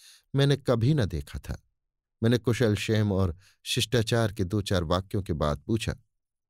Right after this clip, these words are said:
"तुमसे मिलकर चित्त प्रसन्न हुआ, लेकिन आखिर कुसुम ने क्या अपराध किया है जिसका तुम उसे इतना कठोर दंड दे रहे हो?" उसने तुम्हारे पास कई पत्र लिखे, तुमने एक का भी उत्तर न दिया। वो दो तीन बार यहां भी आई,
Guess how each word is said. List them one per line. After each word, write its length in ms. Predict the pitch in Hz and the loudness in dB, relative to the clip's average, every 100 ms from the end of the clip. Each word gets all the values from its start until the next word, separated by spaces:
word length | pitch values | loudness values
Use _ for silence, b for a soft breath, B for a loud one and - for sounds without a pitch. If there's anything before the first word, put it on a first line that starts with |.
| - | -2
"तुमसे 280 | 151 143 180 | 0 2 2
मिलकर 320 | 123 110 147 | 0 0 -2
चित्त 280 | - 131 - | -2 -6 -6
प्रसन्न 380 | - - 135 120 | -8 -4 0 0
हुआ, 180 | 90 - _ _ _ - | -2 -6 _ _ _ -4
लेकिन 240 | 165 175 190 | 0 2 2
आखिर 240 | 180 196 | 2 -2
कुसुम 320 | 190 127 185 | 0 0 2
ने 120 | 226 262 | 0 2
क्या 160 | 214 | 2
अपराध 360 | 123 101 95 95 | 2 4 2 2
किया 260 | - 98 92 | 0 2 4
है 180 | 143 b b b 120 | 0 b b b -4
जिसका 280 | 143 165 | 0 0
तुम 180 | 156 151 | 0 2
उसे 200 | 143 147 | 2 0
इतना 220 | 127 120 | 0 0
कठोर 340 | 107 92 92 73 | 0 -2 -2 0
दंड 240 | 95 120 | 0 0
दे 160 | 147 147 | 2 0
रहे 200 | 135 147 | 0 -4
हो?" 180 | 208 240 _ _ _ _ _ _ _ _ _ _ - | -8 -12 _ _ _ _ _ _ _ _ _ _ -2
उसने 220 | 131 160 | 0 0
तुम्हारे 300 | 147 120 113 | 2 2 2
पास 240 | 113 104 | 2 0
कई 180 | - 85 | 0 -2
पत्र 320 | - 117 127 | -2 -4 -2
लिखे, 280 | 90 71 - - _ _ _ _ _ - | -2 -2 -8 -18 _ _ _ _ _ 0
तुमने 260 | 135 147 | 2 4
एक 160 | 127 - | 2 0
का 120 | 131 | 0
भी 160 | 104 180 | 2 0
उत्तर 260 | - 185 | 0 -2
न 140 | 185 180 | 0 0
दिया। 200 | 190 208 _ _ _ _ _ _ _ - | -2 -4 _ _ _ _ _ _ _ -4
वो 60 | 110 | 0
दो 200 | 107 113 | 2 2
तीन 240 | 131 139 | 2 2
बार 200 | 107 98 | 2 2
यहां 380 | 85 80 80 78 | 2 2 0 0
भी 180 | 101 156 | 0 0
आई, 220 | 92 | 0